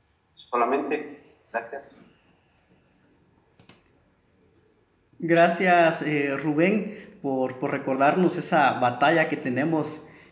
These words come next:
Speaker 2: eh, constantemente, ¿verdad? Y que tenemos que, que luchar. Entonces, así que como dijiste, ¿verdad? Todo, todo, todos tenemos esa batalla, todos estamos batallando, no la vemos, pero ahí está, y es importante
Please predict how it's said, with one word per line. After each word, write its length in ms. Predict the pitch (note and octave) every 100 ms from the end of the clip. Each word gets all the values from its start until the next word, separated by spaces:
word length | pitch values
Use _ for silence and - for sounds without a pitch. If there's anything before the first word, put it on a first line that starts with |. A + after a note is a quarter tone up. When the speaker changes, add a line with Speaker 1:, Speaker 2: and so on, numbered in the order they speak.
| -
Speaker 2:
eh, 220 | C#3 C3
constantemente, 880 | D3 C3+ - D3+ E3 D3+ D3 F#3 F3
¿verdad? 160 | C3+ C3
Y 80 |
que 180 | C3 B2+
tenemos 480 | B2 B2+ B2+ C3+ C#3
que, 500 | - C#3+ C#3+ C3 F#2+ -
que 100 | C#3+
luchar. 760 | C#3 - F3 F#3 - - - -
Entonces, 840 | - C3+ B2+ D#3 D#3 C#3+ - - - - - _ -
así 240 | C3 -
que 100 | -
como 240 | C#3+ C3+ B2+
dijiste, 320 | D3+ - E3
¿verdad? 220 | C3 B2+
Todo, 380 | C#3 C#3+ C#3+ C#3+
todo, 600 | - D3 D3+ C#3+ C3 -
todos 380 | F3+ G#3+ F#3+ F#3
tenemos 260 | F3+ F3+
esa 220 | F3+ F3+
batalla, 520 | D#3 C3+ D3+ F3 E3 -
todos 280 | F#3+ F#3+
estamos 260 | F#3 E3+ E3+
batallando, 400 | D#3 D3+ F3 F3+
no 120 | F3
la 80 | F#3
vemos, 260 | F#3+ A#3 -
pero 160 | D#3 C3+
ahí 120 | D3+
está, 260 | D3+ F#3+
y 160 | F3 C#3+
es 140 | C#3
importante 840 | F3+ - D3+ - D#3+ E3+ G3 G3